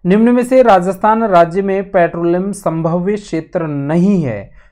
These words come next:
तो यहाँ पे राजस्थान सेल्फ जिला जोधपुर अंशतः अजमेर जो है वो आपका गलत है, क्योंकि ये, अ, अ, राजस्थान सेल्फ जो है जैसलमेर और बीकानेर में है, तो ये स्टेटमेंट आपका गलत है।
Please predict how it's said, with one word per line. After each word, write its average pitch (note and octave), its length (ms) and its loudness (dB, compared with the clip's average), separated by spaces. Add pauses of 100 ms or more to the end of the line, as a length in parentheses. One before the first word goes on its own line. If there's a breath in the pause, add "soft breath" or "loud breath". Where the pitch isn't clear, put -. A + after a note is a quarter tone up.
(120 soft breath)
तो F3 60 -2
यहाँ F#3 240 0
पे G#3+ 120 2
राजस्थान F3+ 560 0
सेल्फ F#3+ 400 -4
जिला E3+ 340 2
जोधपुर D#3+ 520 -4
अंशतः F3 480 -4
अजमेर F3 600 0
जो F3+ 180 -2
है E3 360 -4 (320 soft breath)
वो D#3+ 280 0
आपका F3 800 0 (100)
गलत D#3 500 2
है, D#3+ 180 -4
क्योंकि F#3 380 -8
ये, F3+ 640 -2
अ, D3+ 40 0
अ, D3+ 1160 -2
राजस्थान F3+ 640 0
सेल्फ A3+ 520 -4
जो F3+ 160 0
है D#3+ 300 -6 (300 soft breath)
जैसलमेर G#3+ 580 2
और B3+ 160 4
बीकानेर E3 540 -2
में G3 320 -6 (360)
है, D#3+ 420 0
तो F#3+ 140 -8
ये G3+ 280 -2
स्टेटमेंट E3 500 -6
आपका C#3+ 280 -2
गलत D#3+ 380 -4
है। F3+ 260 -4